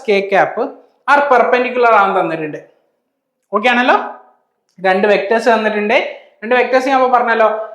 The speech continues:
അതിന്റെ value of A കണ്ടെത്താൻ. A എന്ന് ഉദ്ദേശിക്കുന്നത് ലാംഡേനെയാണ് അവിടെ ഉദ്ദേശിക്കുന്നത്. ഓക്കെ ആണല്ലോ? ലാംഡ, ഏർ, ക-, ഏർ, ലാംഡേന്റെ വാല്യൂവിനാണ് അവിടെ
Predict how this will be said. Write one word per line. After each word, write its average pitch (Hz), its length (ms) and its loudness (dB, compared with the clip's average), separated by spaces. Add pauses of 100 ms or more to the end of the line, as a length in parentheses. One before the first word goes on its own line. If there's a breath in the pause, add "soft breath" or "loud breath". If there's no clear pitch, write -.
(160)
അതിന്റെ 233 460 -2 (200)
value 247 380 2
of - 240 -2
A 254 220 0
കണ്ടെത്താൻ. 185 460 -2
A 185 40 -8
എന്ന് 233 240 -4
ഉദ്ദേശിക്കുന്നത് 240 760 -2
ലാംഡേനെയാണ് 226 640 0
അവിടെ 214 180 -2
ഉദ്ദേശിക്കുന്നത്. 185 760 -4
ഓക്കെ 170 160 -2
ആണല്ലോ? 208 640 -2
ലാംഡ, 214 400 2 (600)
ഏർ, 202 540 2
ക-, 208 440 -4
ഏർ, 208 160 -8
ലാംഡേന്റെ 220 480 0
വാല്യൂവിനാണ് 233 540 -2
അവിടെ 233 420 -2